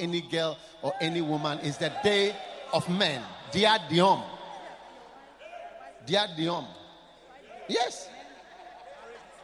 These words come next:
Yeah, marriage is no, nothing. Don't worry. You go out Friday. Yes.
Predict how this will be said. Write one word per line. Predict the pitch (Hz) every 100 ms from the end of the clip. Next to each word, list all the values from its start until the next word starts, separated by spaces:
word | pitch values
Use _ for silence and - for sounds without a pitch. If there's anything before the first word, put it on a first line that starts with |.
| - - - - - - - -
Yeah, | - 508 -
marriage | 403 381 311
is | 302 294
no, | 349 330
nothing. | 339 311 277
Don't | 285 294
worry. | 262 208 143 - - - - -
You | 214
go | 208 269
out | 214 180 - - - - - - - -
Friday. | 220 220 196 120 - - - - - - - - 160 - - 160
Yes. | 208 453 - - -